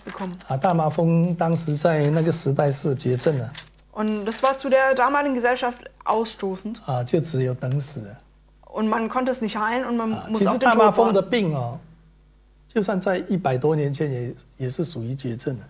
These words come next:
Speaker 2: 一百年前。
Speaker 1: Selbst vor hundert Jahren konnte man diese Krankheit nicht heilen.
Speaker 2: 啊，是最近医学的进步才，才，才有，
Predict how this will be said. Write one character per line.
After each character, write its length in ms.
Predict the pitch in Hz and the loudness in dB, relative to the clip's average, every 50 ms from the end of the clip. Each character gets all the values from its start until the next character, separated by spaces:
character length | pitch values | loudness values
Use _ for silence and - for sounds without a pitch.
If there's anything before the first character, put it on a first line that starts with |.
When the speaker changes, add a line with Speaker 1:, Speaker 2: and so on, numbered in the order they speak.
| - _ _ _ _ - | -20 _ _ _ _ -4
Speaker 2:
一 20 | |
百 160 | 143 127 113 | -4 -2 -4
年 160 | 110 107 110 107 | -6 -8 -10 -10
前。 220 | 123 - - - - _ _ | -12 -14 -18 -20 -20 _ _
Speaker 1:
Selbst 480 | _ - 175 190 196 202 202 - - - - | _ -10 -6 -4 -4 -4 -4 -8 -10 -12 -8
vor 180 | - - 208 208 | -6 -6 -4 -2
hundert 260 | 262 247 247 247 226 | -2 0 0 0 0
Jahren 300 | 247 277 294 294 254 240 | 0 0 0 -2 -2 -4
konnte 240 | - 202 196 196 202 | -4 -6 -6 -4 -4
man 160 | 190 190 202 | -4 -4 -4
diese 160 | 202 196 202 | -4 -6 -6
Krankheit 340 | 196 - 202 196 196 190 - | -8 -8 -8 -8 -8 -10 -10
nicht 240 | 190 180 - - - | -10 -12 -12 -12 -10
heilen. 240 | 190 180 175 175 | -8 -8 -8 -8
Speaker 2:
啊， 200 | 190 - - 107 | -8 -10 -10 -12
是 320 | - - - 165 156 147 135 | -10 -4 -2 0 0 0 0
最 180 | 147 - 160 | 0 0 0
近 180 | 143 - 170 147 | 0 0 0 0
医 220 | 139 135 143 147 | 0 0 0 0
学 180 | 139 - - 131 | 0 -2 -2 -2
的 80 | 127 135 | -2 -4
进 300 | 131 - 202 170 151 139 | -4 -2 0 0 2 2
步 140 | 185 160 | 0 0
才， 300 | 135 - 135 117 123 131 139 - - - _ _ _ _ | 0 -2 -4 -4 -6 -6 -8 -12 -18 -20 _ _ _ _
才， 400 | - - 131 123 131 131 131 165 - - - - _ _ _ _ _ _ _ | -12 -8 -6 -4 -4 -4 -6 -8 -10 -16 -20 -20 _ _ _ _ _ _ _
才 180 | - - 143 | -4 -2 -2
有， 240 | 147 147 131 120 104 | 0 0 0 -2 -4